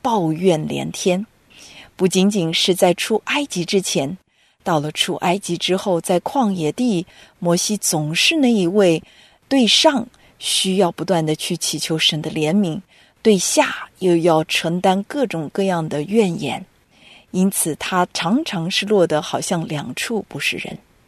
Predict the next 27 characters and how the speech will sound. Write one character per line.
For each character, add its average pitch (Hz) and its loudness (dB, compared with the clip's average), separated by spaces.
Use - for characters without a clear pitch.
但 277 -4
是 277 -2
作 294 2
为 196 2
这 370 2
样 208 0
的 127 -2
一 170 -6
位 165 0
神 156 -2
的 - -8
仆 127 -6
人， 175 -10
他 - -4
究 370 2
竟 294 -2
是 180 -4
如 160 0
何 156 -2
做 175 2
到 165 -2
无 175 -8
论 320 0
环 180 -4
境 226 -2
如 180 -2
何， 165 -2